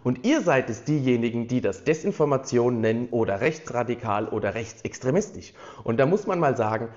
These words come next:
es gibt ganz klare Dinge, die sind strafrechtlich relevant in diesem Land. Und die sind auch verboten, beziehungsweise dafür wird man bestraft. Jetzt ist es vielleicht, vielleicht nicht das Wort, was hier auch Kathi Hummels benutzt hat, wofür Björn Höcke verurteilt wurde.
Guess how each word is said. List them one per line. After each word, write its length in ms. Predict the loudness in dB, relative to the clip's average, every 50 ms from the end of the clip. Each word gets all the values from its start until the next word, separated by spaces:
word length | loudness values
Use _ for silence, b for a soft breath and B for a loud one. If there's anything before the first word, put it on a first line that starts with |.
| B B B B -20 -16 -6 -4
es 160 | -4 -2 0
gibt 200 | 0 0 0 2
ganz 300 | 2 2 2 0 -2 -2
klare 300 | 0 0 2 2 0 0
Dinge, 240 | 0 0 0 0 0
die 120 | -2 -2
sind 200 | 0 0 -2 -2
strafrechtlich 680 | -4 -4 -2 -2 -2 -2 -4 -6 -6 -6 -6 -6 -2 0
relevant 360 | 2 2 2 2 0 0 -2
in 60 | -4
diesem 240 | -6 -4 -4 -4 -4
Land. 260 | -4 -4 -6 -8 -10 -4 -2
Und 240 | 0 0 0 2
die 340 | 2 2 2 2 0 -4 -8 -6
sind 220 | -2 -2 2 2
auch 120 | 2 2 2
verboten, 540 | 0 0 2 4 4 2 2 -2 -8 -10 -10
beziehungsweise 640 | -12 -6 -2 -2 -2 -2 0 0 0 0 0 0 -2
dafür 280 | -2 -2 -2 -2 -4
wird 140 | -4 -4 -4
man 260 | -4 -6 -6 -6 -8
bestraft. 640 | -6 -6 -6 -4 -2 0 0 0 -2 -6 -12 -20 B B B B B B B B B B B B B B B B B B B -6
Jetzt 200 | -6 0 2 0
ist 160 | 0 2 -2
es 120 | -2 0
vielleicht, 500 | 0 2 2 0 0 -4 -10 -12 -12 -8 -4
vielleicht 360 | 0 2 4 4 2 2 0
nicht 240 | -2 -2 0 -2 -2
das 160 | -2 2 4
Wort, 320 | 4 4 4 2 0 -4 -6
was 160 | -6 -4 -2
hier 300 | 0 2 2 2 0 -2
auch 160 | -4 -4 -4
Kathi 280 | -2 -2 -2 -2 0 0
Hummels 340 | 0 2 2 2 0 -2 -2
benutzt 340 | 0 0 0 0 0 0 0
hat, 220 | 0 0 0 -2
wofür 240 | -4 -2 0 -2 0
Björn 240 | 2 0 2 2 2
Höcke 180 | 0 0 0
verurteilt 500 | 0 2 4 4 4 4 4 2 2 4
wurde. 220 | 4 2 2 2